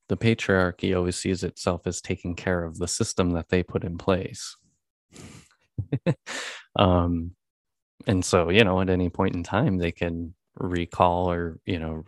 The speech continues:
re-entrench that power. Um, remove the power of the choice from us and further republican size,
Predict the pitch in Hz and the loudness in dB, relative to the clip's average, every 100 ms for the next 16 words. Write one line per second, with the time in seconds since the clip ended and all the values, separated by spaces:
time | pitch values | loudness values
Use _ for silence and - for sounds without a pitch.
0 | - - 87 90 85 85 95 90 - - | -16 -10 -4 -4 -4 -2 0 0 -4 -12
1 | - _ 107 92 - - 90 90 85 - | -14 _ -4 -4 -4 -2 0 0 -4 -8
2 | - _ _ _ _ _ _ - 90 85 | -14 _ _ _ _ _ _ -8 -6 -4
3 | 82 80 - - 117 98 104 107 98 - | -6 -12 -20 -4 2 6 6 6 4 -4
4 | - _ - 92 - 90 90 85 87 - | -18 _ -4 -2 0 2 2 0 -4 -2
5 | 87 82 - 110 110 95 90 - - 98 | -2 -4 0 4 4 4 0 -4 -6 -4
6 | 87 85 85 - _ _ - - 104 98 | -2 -2 -6 -12 _ _ -20 2 4 6
7 | 95 90 90 90 - 101 101 - 90 85 | 4 2 0 -2 0 2 2 0 -4 -4
8 | - 95 87 87 90 - | -2 -2 -2 -6 -6 -10